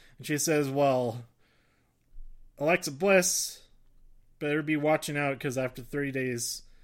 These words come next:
um, I'm coming after her pink-haired ass." Which, uh, is a weird phrase that makes me imagine,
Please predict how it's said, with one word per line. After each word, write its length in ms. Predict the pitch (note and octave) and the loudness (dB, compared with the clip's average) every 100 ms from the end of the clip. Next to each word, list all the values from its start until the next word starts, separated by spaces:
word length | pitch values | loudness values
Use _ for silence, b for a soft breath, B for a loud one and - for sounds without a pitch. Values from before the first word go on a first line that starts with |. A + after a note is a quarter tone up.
| _ _ A#2+ | _ _ -8
um, 240 | A#2 A#2 | -8 -6
I'm 160 | A#2+ A#2+ | -8 -8
coming 380 | A2 D#3 D3 B2 | -8 -6 -2 -2
after 280 | B2 - A#2 | -2 -4 -4
her 160 | A#2 | -4
pink-haired 580 | - D3+ B2 - B2+ A#2 | -6 -10 -10 -4 -2 -2
ass." 560 | B2 A2+ F#2+ - - - - - _ b b b b b b | -2 -4 -6 -10 -12 -16 -20 -20 _ b b b b b b
Which, 260 | B2+ A#2+ D#3 | -6 -2 2
uh, 400 | D3+ C#3+ C#3 C#3+ | 4 6 4 2
is 160 | D3+ | 0
a 60 | D3+ | 0
weird 580 | C#3 E3+ F3 F3 F3 F3 _ _ _ _ _ _ | 0 4 6 6 2 -4 _ _ _ _ _ _
phrase 760 | - E3 B2 A#2+ D#3+ - - - _ _ _ _ _ _ _ _ | 0 2 4 2 0 -2 -6 -12 _ _ _ _ _ _ _ _
that 360 | C3+ B2+ C3 C#3+ | 0 0 -2 -4
makes 260 | D3 - | -4 -2
me 100 | D3+ | -4
imagine, 840 | C3+ C#3 C#3 C3 C3+ B2+ B2+ B2+ | -2 0 0 0 -4 -2 -6 -8